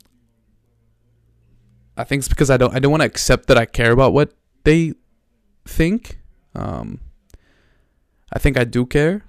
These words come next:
a lot, to be honest. Um, and not that I,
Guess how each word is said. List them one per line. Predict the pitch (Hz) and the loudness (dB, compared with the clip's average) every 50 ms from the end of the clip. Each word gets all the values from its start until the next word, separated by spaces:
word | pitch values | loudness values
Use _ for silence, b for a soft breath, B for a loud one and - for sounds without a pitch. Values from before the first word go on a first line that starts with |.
| - - - | -20 -14 -6
a | - 120 | -4 0
lot, | 113 110 110 120 139 - - | 2 2 4 4 2 0 -2
to | - - | -4 -2
be | - 147 | 0 0
honest. | 143 156 170 190 214 - - - - - - _ _ 180 156 - | 2 2 0 0 -2 -4 -6 -12 -16 -20 -20 _ _ -18 -10 -6
Um, | 123 123 120 120 117 113 113 110 107 110 - - - - - _ _ _ _ b b b b b b b b | -4 -4 -2 -2 -2 -4 -4 -6 -6 -8 -10 -14 -18 -20 -20 _ _ _ _ b b b b b b b b
and | - 151 | 0 4
not | 170 220 247 | 4 4 6
that | - 294 | 6 6
I, | 226 185 180 160 | 6 6 4 2